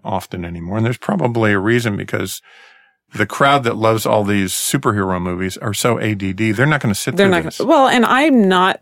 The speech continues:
Speaker 2: that crowd, but I, I do think that this was a little bit, this was a little slow. <laughs>
Speaker 1: Well, I thought it was also pretentious.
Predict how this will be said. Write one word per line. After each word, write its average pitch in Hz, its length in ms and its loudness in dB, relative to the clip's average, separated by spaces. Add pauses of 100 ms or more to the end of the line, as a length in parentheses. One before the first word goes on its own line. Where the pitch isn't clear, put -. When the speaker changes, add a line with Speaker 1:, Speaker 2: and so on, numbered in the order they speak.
(140)
Speaker 2:
that 160 320 0
crowd, 165 520 2
but 185 100 2
I, 170 320 2 (260)
I 156 100 0
do 185 260 2
think 175 320 -2
that 147 160 -2 (100)
this 143 240 0
was 147 180 -4
a - 80 -2
little - 280 -6
bit, - 260 -8 (160)
this - 260 -2
was - 200 -4
a - 60 -10
little - 220 -2
slow. - 260 -2
<laughs> - 560 -6
Speaker 1:
Well, 175 100 4
I 196 80 4
thought 202 160 2
it 143 140 4
was 127 140 2
also 131 260 2
pretentious. 101 580 -6